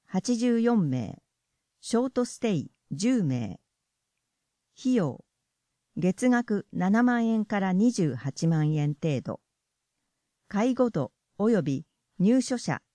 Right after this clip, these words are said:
世帯員の所得により異なります。申し込み。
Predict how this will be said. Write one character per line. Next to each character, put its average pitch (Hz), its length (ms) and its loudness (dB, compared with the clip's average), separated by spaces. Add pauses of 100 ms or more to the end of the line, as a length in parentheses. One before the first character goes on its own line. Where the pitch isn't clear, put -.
(100)
世 202 260 -2
帯 247 300 2
員 147 140 0
の 135 80 -4
所 147 160 -6
得 196 260 -2
に 185 140 2
よ 170 100 0
り 156 160 -4 (100)
異 165 200 -4
な 165 160 2
り 143 100 0
ま 131 140 -4
す。 - 260 -20 (1200)
申 196 220 2
し - 120 -10
込 214 160 -2
み。 190 200 -2